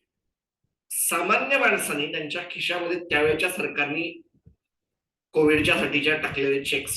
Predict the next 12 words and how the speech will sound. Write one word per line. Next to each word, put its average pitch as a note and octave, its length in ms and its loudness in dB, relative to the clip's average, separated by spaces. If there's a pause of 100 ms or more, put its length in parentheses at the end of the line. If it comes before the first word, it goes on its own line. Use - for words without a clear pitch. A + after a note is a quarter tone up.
(100)
की D3 80 -14 (100)
तुमचं C#3 260 -4
आयुष्य B2 320 0
जगा, A#2+ 260 0
हे A2 280 0
करा, A2+ 220 -2 (120)
ते A2 120 2
करा, G#2 220 -4 (100)
ते G#2+ 40 -4
करा, G#2 260 -4 (520)
त्याच्या F#3+ 200 2 (120)
बळावर F#3+ 440 4